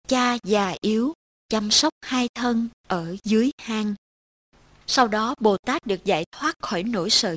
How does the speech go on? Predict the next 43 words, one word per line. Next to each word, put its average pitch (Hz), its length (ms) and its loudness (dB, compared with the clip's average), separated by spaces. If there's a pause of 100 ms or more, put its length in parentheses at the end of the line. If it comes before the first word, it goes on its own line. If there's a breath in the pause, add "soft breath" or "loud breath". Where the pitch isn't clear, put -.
chết, 285 220 -2 (520)
vui 262 140 4
mừng 196 320 0
tạ 175 280 -2
ơn, 240 300 0 (240)
vừa 208 180 6
ngâm 240 320 2
dần 196 200 2
kệ 175 300 0
cuối 254 160 0 (140)
cùng, 185 260 0 (280)
vừa 196 160 2
ngậm 175 420 -4
đầy 180 240 0
thịt 208 140 -2 (120)
trong 220 220 -2
mỏ, 185 320 -4 (340)
và 196 240 0
bay 247 300 0
về 190 340 0 (200)
đưa 233 240 2
mồi 190 420 -2
cho 196 220 -6
cha 214 180 -2
mẹ. 175 340 -6 (680)
Khi 269 140 0
pháp 330 260 -4
thoại 180 200 -2
chấm 226 300 -4
dứt, 311 160 -2 (460)
bậc 214 180 4
đạo 202 180 0
sư 240 280 0 (120)
tuyên 233 260 0
thuyết - 280 -4
các 339 140 -4
sự 190 260 0
thật 196 200 -2 (300)
và 202 160 -4
nhận 185 400 -4
diện 180 280 -4 (100)
tiền 175 300 0
thân. 208 260 -4